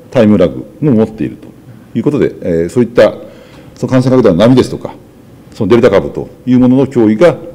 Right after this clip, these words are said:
あー、現実に島根県について及んできた場合には、それはまた、その時、あの、早く判断をしていくことで対応していきたい。ただ、遠くにあるリスク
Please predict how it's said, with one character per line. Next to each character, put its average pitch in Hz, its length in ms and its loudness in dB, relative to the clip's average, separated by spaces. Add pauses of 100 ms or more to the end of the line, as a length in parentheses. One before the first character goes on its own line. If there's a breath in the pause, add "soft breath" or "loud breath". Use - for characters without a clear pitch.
(180)
あ 85 300 0
ー、 - 20 -8
現 98 220 0
実 95 160 -8
に 170 80 -4
島 107 180 0
根 92 80 0
県 - 260 -8
に 95 60 -6
つ 110 100 -8
い 127 80 -4
て - 200 -6 (420)
及 120 140 4
ん 107 40 4
で 101 80 2
き - 60 -10
た 82 100 -4
場 71 140 0
合 67 60 -2
に 95 140 -2
は、 - 200 0 (480 loud breath)
そ - 140 -4
れ 180 80 4
は 202 100 4
ま 123 100 0
た、 - 220 -4 (380)
そ - 100 -4
の 127 60 2
時、 113 280 -2 (440)
あ 80 80 -4
の、 73 180 -4 (880)
早 110 200 2
く 175 160 -8 (100)
判 107 180 -2
断 73 120 -2
を 67 60 -6
し - 40 -16
て - 80 -8
い - 60 -8
く - 20 -16
こ 131 80 -8
と 170 80 -2
で 143 80 -2
対 90 180 0
応 82 60 2
し - 80 -10
て - 80 -12
い 57 40 -14
き - 40 -20
た - 60 -8
い。 50 60 -14 (180)
た 123 100 -4
だ、 82 180 0 (380 loud breath)
遠 160 160 4
く 196 120 -2
に 156 100 4
あ 107 80 6
る 76 320 -6
リ 113 100 -2
ス - 140 -10
ク 80 200 -10